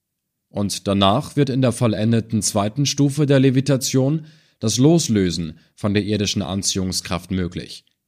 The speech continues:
führte ich aus. Auf diesem Gebiet kannte ich mich ganz gut aus, denn seit dem Reisebericht eines Engländers aus Tibet, den ich als Junge nicht gelesen, sondern geradezu verschlungen hatte,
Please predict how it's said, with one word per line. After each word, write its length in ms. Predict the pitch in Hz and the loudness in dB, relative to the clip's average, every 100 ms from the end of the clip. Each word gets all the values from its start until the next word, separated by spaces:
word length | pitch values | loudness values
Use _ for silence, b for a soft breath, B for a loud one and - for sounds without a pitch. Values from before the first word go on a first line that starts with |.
| _ _ _ _ | _ _ _ _
führte 340 | - 101 87 87 | -8 -6 -4 -6
ich 200 | 80 - | -8 -10
aus. 420 | 80 62 - _ _ _ _ _ _ _ _ _ _ _ _ _ _ _ | -10 -6 -8 _ _ _ _ _ _ _ _ _ _ _ _ _ _ _
Auf 160 | - - | -8 -2
diesem 260 | 131 156 | 0 2
Gebiet 380 | 147 107 131 156 | 2 2 0 -2
kannte 220 | 139 131 | -4 -2
ich 100 | 135 | -2
mich 160 | 127 117 | -2 -2
ganz 220 | 117 113 | -2 -2
gut 120 | 117 | -4
aus, 440 | - 104 98 - - _ _ _ - | -4 -4 -2 -4 -10 _ _ _ -8
denn 180 | 92 90 | -6 -2
seit 200 | 95 92 | 0 0
dem 100 | 92 | -2
Reisebericht 720 | 87 98 117 95 104 104 - | 0 0 -2 -2 -2 -2 -4
eines 260 | 92 87 - | -6 -6 -6
Engländers 560 | 104 107 104 101 95 | -2 0 2 0 0
aus 200 | 90 - | -2 -4
Tibet, 420 | - 107 127 139 - b b b | -2 0 0 -4 -10 b b b
den 120 | 90 | -6
ich 120 | 87 92 | -4 -4
als 160 | 90 | -2
Junge 240 | 95 104 101 | -2 0 0
nicht 220 | 95 - | -2 -4
gelesen, 600 | 92 101 104 101 95 B B | 0 2 2 0 -4 B B
sondern 340 | - 98 92 92 | -8 -4 -4 -2
geradezu 440 | 92 95 95 104 | 0 0 -2 -4
verschlungen 560 | 92 90 - 127 117 85 | -4 -4 0 0 0 -2
hatte, 360 | 85 104 117 | -4 -2 -4